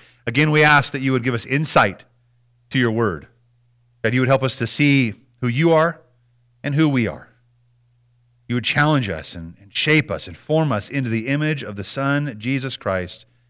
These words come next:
who is God in the flesh. We thank you for what he has done. We thank you that we can worship him, that he can be, he is our Savior through faith in Christ. We thank you for what he has accomplished.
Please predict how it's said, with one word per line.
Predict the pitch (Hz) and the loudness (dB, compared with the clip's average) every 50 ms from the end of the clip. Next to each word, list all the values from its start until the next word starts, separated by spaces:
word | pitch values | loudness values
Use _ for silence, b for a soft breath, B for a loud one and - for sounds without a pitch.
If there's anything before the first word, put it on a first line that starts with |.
| _ _ _ _ _ _ _ _ _ _ _ _ _ _ _ _ _ _ _ _ _ _ _ | _ _ _ _ _ _ _ _ _ _ _ _ _ _ _ _ _ _ _ _ _ _ _
who | 107 107 | -8 -6
is | 107 104 98 | -6 -8 -8
God | - 101 92 90 90 92 - | -6 -6 -6 -4 -4 -6 -8
in | 90 | -8
the | 87 | -12
flesh. | 85 - - 76 - - - - - _ _ _ _ _ _ _ _ _ _ _ _ _ _ _ _ _ _ _ _ _ _ _ _ | -14 -14 -18 -18 -18 -20 -20 -20 -20 _ _ _ _ _ _ _ _ _ _ _ _ _ _ _ _ _ _ _ _ _ _ _ _
We | 110 | -4
thank | 101 131 131 - | 0 0 0 0
you | 123 113 | -2 -6
for | - 107 | -4 -4
what | 107 107 | -4 -4
he | 101 98 | -4 -4
has | 101 95 | -6 -6
done. | 92 120 120 120 120 113 | -2 0 0 0 0 0
We | 110 | -2
thank | - 120 117 98 | -4 -4 -4 -4
you | 113 | -4
that | 101 101 | -6 -4
we | 101 104 | -6 -6
can | 95 92 95 | -8 -8 -6
worship | 107 120 127 - - 120 - | -2 -2 -2 -2 -4 -10 -6
him, | - 120 120 117 120 117 - _ _ _ _ _ _ _ _ _ _ _ _ _ _ _ _ _ _ _ _ _ _ _ _ _ _ _ _ _ _ _ _ _ _ _ | -6 -6 -4 -4 -8 -10 -14 _ _ _ _ _ _ _ _ _ _ _ _ _ _ _ _ _ _ _ _ _ _ _ _ _ _ _ _ _ _ _ _ _ _ _
that | _ 98 | _ -4
he | 131 123 | -4 -2
can | 110 110 | -2 -2
be, | 107 101 101 - | -4 -4 -4 -4
he | - 120 123 | -2 -2 -2
is | 117 104 | 0 -2
our | 98 | -4
Savior | 92 - - 127 120 123 120 127 127 113 | -6 -4 -2 0 0 0 0 -2 -2 -2
through | - 98 | -4 -12
faith | 87 - 117 117 110 - | -6 -4 -4 -4 -2 -6
in | 101 95 | -10 -6
Christ. | - 117 113 113 113 - - - - _ _ _ _ _ _ _ _ _ _ _ _ _ _ _ _ _ _ _ _ _ _ _ _ _ _ _ _ _ _ _ | -4 -4 -4 -4 -6 -10 -14 -20 -20 _ _ _ _ _ _ _ _ _ _ _ _ _ _ _ _ _ _ _ _ _ _ _ _ _ _ _ _ _ _ _
We | - | -10
thank | - - 120 117 95 | -4 -2 -2 -2 -2
you | 101 90 | -6 -8
for | - 101 | -6 -6
what | 98 95 | -6 -6
he | 98 101 | -6 -6
has | 101 95 | -6 -8
accomplished. | 90 - - 104 87 - 76 76 - - - - - | -10 -10 -10 -10 -10 -10 -14 -18 -16 -18 -20 -20 -20